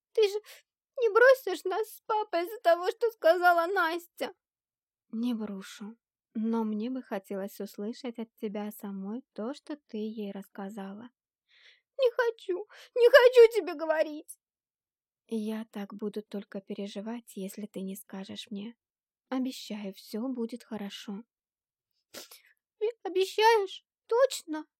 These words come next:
сопя носом спросила Виктория. «Да, точнее некуда. Что ты говорила о папе Насти?» «Папа иногда приходит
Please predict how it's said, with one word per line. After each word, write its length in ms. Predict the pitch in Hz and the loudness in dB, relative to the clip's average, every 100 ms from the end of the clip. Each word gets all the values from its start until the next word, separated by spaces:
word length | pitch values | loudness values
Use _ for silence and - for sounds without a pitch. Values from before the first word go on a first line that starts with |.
| _ _ _ _ _ _ - | _ _ _ _ _ _ -20
сопя 400 | - 226 226 220 | -8 -8 -6 -8
носом 460 | 196 214 - 262 269 | -6 -8 -10 -12 -12
спросила 600 | - 254 240 - 208 196 | -10 -10 -10 -10 -8 -8
Виктория. 680 | 202 - 190 190 190 202 247 _ _ _ _ _ _ _ _ - | -10 -12 -10 -10 -10 -12 -16 _ _ _ _ _ _ _ _ -10
«Да, 400 | 214 196 180 240 _ _ _ _ _ _ | -6 -6 -8 -16 _ _ _ _ _ _
точнее 580 | 208 - - 185 202 254 | -10 -8 -10 -8 -6 -6
некуда. 540 | 208 196 196 196 220 _ _ _ _ _ _ _ _ _ | -8 -10 -14 -16 -16 _ _ _ _ _ _ _ _ _
Что 260 | - 311 | -10 -10
ты 120 | 302 208 | -8 -8
говорила 580 | 196 196 208 208 196 | -6 -6 -6 -6 -6
о 40 | 226 | -10
папе 320 | 240 208 214 | -10 -10 -8
Насти?» 560 | 226 208 - - 208 233 _ _ _ _ _ _ _ _ _ _ _ - - - _ _ _ _ | -6 -8 -12 -18 -16 -16 _ _ _ _ _ _ _ _ _ _ _ -20 -20 -20 _ _ _ _
«Папа 320 | 330 370 381 | 0 0 -2
иногда 500 | 294 285 294 285 339 | -4 -2 -4 -4 -4
приходит 580 | 415 330 - 330 311 | -4 -6 -6 -10 -10